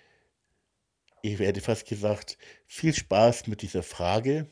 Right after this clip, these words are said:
ähm, auf dem Weg, der hier weitergeht.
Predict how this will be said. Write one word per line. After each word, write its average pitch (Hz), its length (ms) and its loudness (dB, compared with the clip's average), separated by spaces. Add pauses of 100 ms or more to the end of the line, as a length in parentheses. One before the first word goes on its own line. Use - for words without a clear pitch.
(1400)
ähm, 98 420 0 (1200)
auf 98 240 -2
dem 107 260 -4
Weg, 78 380 -6 (960)
der 80 80 -4
hier 92 180 -6
weitergeht. 73 640 -8